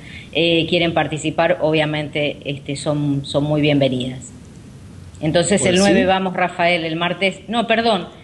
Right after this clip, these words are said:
Speaker 1: el, eh, sería el lunes ocho, Manuel, el lunes ocho.
Speaker 2: Bueno, ahí vamos
Speaker 1: Lunes
Speaker 2: coordinando
Speaker 1: ocho.
Speaker 2: la fecha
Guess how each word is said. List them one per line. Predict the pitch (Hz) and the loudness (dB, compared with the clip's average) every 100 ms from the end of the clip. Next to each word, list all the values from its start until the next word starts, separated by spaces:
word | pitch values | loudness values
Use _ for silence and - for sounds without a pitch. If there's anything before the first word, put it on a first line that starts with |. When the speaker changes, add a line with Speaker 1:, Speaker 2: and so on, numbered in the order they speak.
| - - - | -20 -20 -4
Speaker 1:
el, | 185 190 208 | 0 2 2
eh, | 185 190 185 | 2 2 2
sería | 196 233 254 | 0 2 2
el | 254 | 0
lunes | 262 262 247 | -2 -4 -2
ocho, | 202 175 202 185 180 | -4 -2 -2 0 0
Manuel, | 175 175 185 165 165 - - | 0 0 0 -2 -6 -16 -12
el | - 190 | -4 -2
lunes | 214 214 214 | 0 0 0
ocho. | 190 - 160 - - - - - - - - - - - - - - - | 0 -2 -8 -12 -18 -20 -20 -20 -20 -20 -20 -20 -18 -18 -18 -18 -18 -2
Speaker 2:
Bueno, | 123 202 262 131 | 2 4 4 2
ahí | 131 151 | 4 6
vamos | 185 196 202 190 | 6 4 0 -4
Speaker 1:
Lunes | 185 175 190 196 | 0 2 2 2
Speaker 2:
coordinando | 190 | 2
Speaker 1:
ocho. | 185 175 | 2 0
Speaker 2:
la | - | 2
fecha | 175 170 214 | 2 2 -4